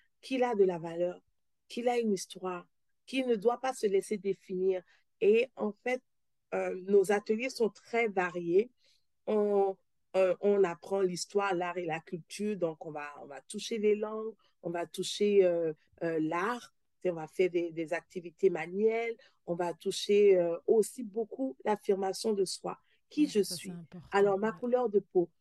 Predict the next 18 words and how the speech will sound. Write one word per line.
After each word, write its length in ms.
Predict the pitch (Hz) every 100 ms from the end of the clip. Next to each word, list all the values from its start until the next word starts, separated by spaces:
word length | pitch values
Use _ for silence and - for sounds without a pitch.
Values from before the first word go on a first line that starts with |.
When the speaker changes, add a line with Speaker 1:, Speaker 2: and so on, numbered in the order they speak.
| _ -
Speaker 1:
ma, 300 | 196 190 -
le 360 | 202 - 214 214
type 280 | - 254
de 100 | 202
Speaker 2:
Cheveux, 300 | 202 151 196
Speaker 1:
cheveux, 180 | 175 170 175 - - -
Speaker 2:
ouais. 60 | 185
Speaker 1:
euh, 240 | 180 185
mon 200 | 196 247
prénom. 560 | - - 302 302 294 208 _ _ _ _
C'est 160 | - 240
quoi 240 | - 320
le 100 | 277
sens 320 | 233 - 254 202
derrière 360 | 208 220 226
mon 160 | 214 190
prénom ? 460 | - 190 175 156 - _ _ -
Euh, 440 | 185 180 185 180